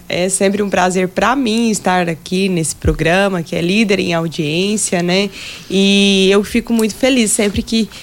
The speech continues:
me convidam pra participar de um programa que tem uma responsabilidade social muito grande.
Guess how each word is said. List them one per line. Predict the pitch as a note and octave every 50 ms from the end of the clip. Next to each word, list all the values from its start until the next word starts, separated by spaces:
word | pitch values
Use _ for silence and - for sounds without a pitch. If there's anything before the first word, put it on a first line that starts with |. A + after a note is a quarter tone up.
| - - -
me | G3 G3+
convidam | - - G3+ F#3+ F#3+ E3 F#3 G3 G3+ G3+ F#3
pra | F3 F3+ F3 F3
participar | F3 - F#3 D#3 - - - - F#3 F#3 F#3
de | F#3 E3
um | F3+ E3+
programa | - F3 F3 E3 E3+ F3 F3+ F3
que | E3+ -
tem | F#3+
uma | F3+ F3 F3
responsabilidade | F3+ E3+ E3+ - - E3+ - F3+ E3 F3 D#3+ D3+ E3+ E3 E3 -
social | - - - - E3+ D#3+ D#3+
muito | D#3+ D#3+ D#3+ - -
grande. | - - D3+ D#3+ F#3 G#3 A3 A3+ A3+ G#3 -